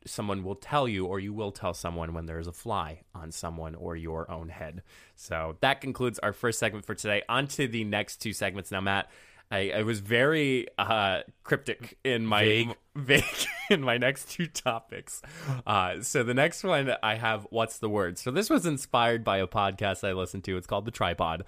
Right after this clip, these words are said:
Speaker 1: Um, the official name is called What's the Word with Eugene, who's one of the members of The Tripod. And, uh, the way that it works is Eugene is on a random word generator, generates a word.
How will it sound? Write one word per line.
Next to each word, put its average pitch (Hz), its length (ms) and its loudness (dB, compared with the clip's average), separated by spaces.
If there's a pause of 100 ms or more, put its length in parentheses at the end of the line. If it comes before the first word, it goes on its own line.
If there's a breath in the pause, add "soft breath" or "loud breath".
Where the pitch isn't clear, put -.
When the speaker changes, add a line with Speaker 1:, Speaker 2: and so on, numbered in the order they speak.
(320 loud breath)
Speaker 1:
Um, 85 460 -2
the 107 340 0
official 117 720 0
name 107 400 -2
is 92 140 -4
called 90 280 0
What's 98 220 0
the 107 120 -4
Word 92 260 0
with 87 180 -12
Eugene, 87 580 -6
who's 87 240 -8
one 92 140 -4
of 85 60 -6
the 87 40 -4
members 85 300 -4
of 82 120 -6
The 85 60 -8
Tripod. 85 540 -6 (340 loud breath)
And, 87 320 -2
uh, 82 360 0 (400)
the 92 640 -4 (100)
way 120 320 2
that 147 140 4
it - 80 0
works 107 320 2
is 98 100 -2
Eugene 98 640 -2 (200)
is 95 160 -2
on 92 120 0
a 92 140 0
random 117 380 0
word 98 220 0
generator, 87 600 -6 (160)
generates 107 420 0
a 131 60 -2
word. 87 460 -2